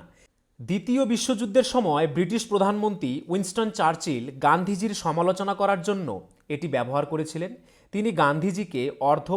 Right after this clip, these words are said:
উলঙ্গ ফকির বলে ডাকতেন। বাংলাদেশের দীর্ঘতম সেতু কোনটি? বাংলাদেশের দীর্ঘতম সেতু কোনটি? অ্যান্সারটি হয়ে যাবে অপশন ডি, পদ্মা সেতু। পদ্মা সেতু হচ্ছে বাংলাদেশের দীর্ঘতম সেতু।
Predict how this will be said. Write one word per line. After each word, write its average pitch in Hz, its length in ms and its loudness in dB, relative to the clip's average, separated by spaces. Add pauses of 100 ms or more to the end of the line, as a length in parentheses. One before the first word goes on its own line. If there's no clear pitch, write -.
উলঙ্গ 151 440 -2
ফকির 139 280 -6
বলে 147 360 -2 (140)
ডাকতেন। 107 520 -6 (640)
বাংলাদেশের 202 1000 4
দীর্ঘতম 233 540 2
সেতু 208 380 0
কোনটি? 143 360 -4 (520)
বাংলাদেশের 214 800 0
দীর্ঘতম 196 520 -2
সেতু 185 300 -4
কোনটি? 196 560 -4 (140)
অ্যান্সারটি 151 440 -4
হয়ে 139 160 -2
যাবে 135 240 0
অপশন 135 420 -6
ডি, 127 340 -6 (220)
পদ্মা 175 400 2
সেতু। 117 380 -8 (400)
পদ্মা 175 420 0
সেতু 175 320 -4
হচ্ছে 175 480 -4
বাংলাদেশের 147 720 -2 (260)
দীর্ঘতম 147 520 -6
সেতু। 113 340 -12